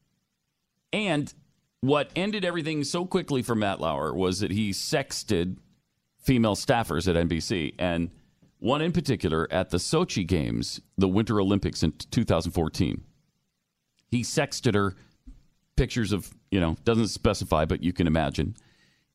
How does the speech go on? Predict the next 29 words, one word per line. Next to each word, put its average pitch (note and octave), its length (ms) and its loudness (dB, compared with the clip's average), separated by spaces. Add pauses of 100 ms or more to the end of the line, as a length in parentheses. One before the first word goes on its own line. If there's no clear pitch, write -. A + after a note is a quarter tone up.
(340)
And, B2+ 380 0
uh, A#2 400 2 (340)
she - 220 -4
saved A#3+ 320 -2
it. - 120 -6 (920)
And C3 140 4
that's E3 200 0
what D#3+ 140 -2
she C3+ 160 0
showed D#3+ 480 0
N D#3 140 2
B C#3+ 100 2
C C#3 200 0
executives G#2+ 800 0 (320)
Monday C3 400 4
night. A#2 480 -2 (140)
And G#2+ 120 0
they're A2 200 4
like, G#2+ 100 -2
"Oh, C3+ 380 -2 (100)
oh, F2 380 -4 (480)
yeah, F#2+ 160 -2
okay. F#2 300 -4 (800)
That's - 240 -10
pretty B2 520 -4
hard G#2+ 240 0
evidence." A2 520 -2 (200)
He D3+ 220 0
sent C3+ 400 -2